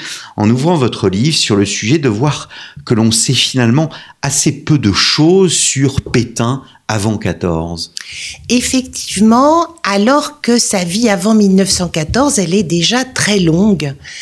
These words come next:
Speaker 2: puisqu'il est né en dix-huit cent cinquante-six. On est au début du Second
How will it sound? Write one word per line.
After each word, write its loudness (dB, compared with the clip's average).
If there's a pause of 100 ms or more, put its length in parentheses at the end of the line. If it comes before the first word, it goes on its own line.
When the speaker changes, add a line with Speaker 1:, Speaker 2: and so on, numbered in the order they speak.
(180)
Speaker 2:
puisqu'il -2
est 4
né 4
en 2
dix-huit -2
cent -2
cinquante-six. 0 (580)
On 2
est 0
au 4
début 0
du -4
Second -4